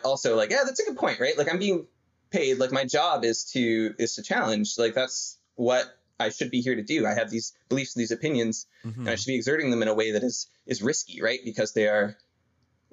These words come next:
Speaker 1: something that maybe no one else would do. Uh, and I really need to have a rationale for that. So that kinda led me down that path.
Speaker 2: Nice. I like this idea of sort of making these slightly risky bets.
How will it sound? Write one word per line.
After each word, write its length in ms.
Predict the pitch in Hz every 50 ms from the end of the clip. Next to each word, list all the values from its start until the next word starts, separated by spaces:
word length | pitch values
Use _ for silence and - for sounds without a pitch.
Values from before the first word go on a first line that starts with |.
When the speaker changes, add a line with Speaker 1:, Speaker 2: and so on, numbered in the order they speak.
| -
Speaker 1:
something 260 | - - 131 113 123 123
that 100 | 113 104
maybe 180 | 120 123 120
no 100 | 117 113
one 140 | 110 107 104
else 160 | 101 101 -
would 100 | - -
do. 240 | - 110 101 - - - _ _ _ -
Uh, 40 | 120
and 280 | 104 107 107 107 110
I 80 | 117 113
really 240 | 104 107 127 117 113
need 100 | 110 104
to 40 | 107
have 100 | 107 101
a 40 | 104
rationale 380 | 104 104 104 - 107 101 104
for 120 | 104 - -
that. 200 | - 98 - -
So 80 | - 131
that 140 | 135 135 -
kinda 160 | 180 151 135
led 160 | 120 117 117
me 100 | 120 107
down 160 | 107 98 101
that 160 | 101 98 -
path. 280 | - 107 113 110 - - _ _ -
Speaker 2:
Nice. 380 | 110 104 98 98 - - - - _ - - - 233 151 127 - _ -
I 120 | 123 139
like 260 | 143 147 147 170 202 -
this 160 | 226 220 -
idea 680 | 165 147 139 127 117 123 120 117 113 110 110 107 104 -
of 480 | - 98 107 104 101 101 104 101 101 - - _ _ _ _ _
sort 200 | - - 139 120
of 140 | 113 104 107
making 460 | 110 107 107 113 - - 117 120 117
these 380 | 110 107 107 110 104 - - - _ _ _ -
slightly 800 | - - - 131 117 110 110 110 113 110 110 110 107 107 - -
risky 840 | - 107 107 104 107 107 - - - - 117 104 104 101 101 98 101
bets. 640 | 95 92 - 101 98 110 139 - - - - - -